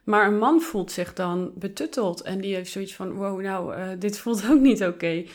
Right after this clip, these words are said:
En dan gaat die man misschien denken, "Ja, ik kan het niet ontvangen, want ze geeft me toch complimenten."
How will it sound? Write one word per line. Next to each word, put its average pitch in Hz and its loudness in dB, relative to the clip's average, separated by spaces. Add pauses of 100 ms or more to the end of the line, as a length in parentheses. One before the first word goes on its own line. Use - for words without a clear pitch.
(240)
En 196 2
dan 202 4
gaat 208 2
die 208 0
man 220 4
misschien 226 -2
denken, 185 -2
"Ja, 208 0
ik 190 -4
kan 175 -6
het 175 -6
niet 175 -6
ontvangen, 202 -2
want 180 -6
ze 175 -12
geeft 180 -8
me 175 -8
toch - -12
complimenten." 208 -2